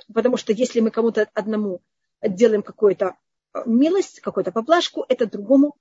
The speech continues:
в какой-то мере, это же какое-то, и на каком-то уровне против кого-то. Поэтому суд должен быть очень точным. И поэтому именно то здание, в котором заседал, э, главный верховный суд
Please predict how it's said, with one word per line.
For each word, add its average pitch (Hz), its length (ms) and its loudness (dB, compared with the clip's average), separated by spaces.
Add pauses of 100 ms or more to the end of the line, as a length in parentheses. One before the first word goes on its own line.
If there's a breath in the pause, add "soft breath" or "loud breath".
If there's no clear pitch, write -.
(160)
в - 20 -20
какой-то - 220 -2
мере, 247 180 2
это - 160 -10
же 180 180 -4 (460)
какое-то, 220 500 -2 (300)
и 254 40 -6
на 214 100 2
каком-то 233 360 0
уровне 226 240 -2
против 185 360 -10 (180)
кого-то. 202 520 -6 (220 soft breath)
Поэтому 233 300 -2
суд - 240 -6
должен 226 260 0
быть 254 180 0 (280)
очень 262 260 -2 (180)
точным. - 500 -6 (600)
И 233 100 0
поэтому 247 400 -2
именно 240 260 0
то 262 140 -2
здание, 208 520 -2
в - 40 -20
котором 214 460 -4
заседал, 202 520 -4 (360)
э, 180 80 -6
главный 185 380 -8
верховный 190 420 -6
суд 190 220 -12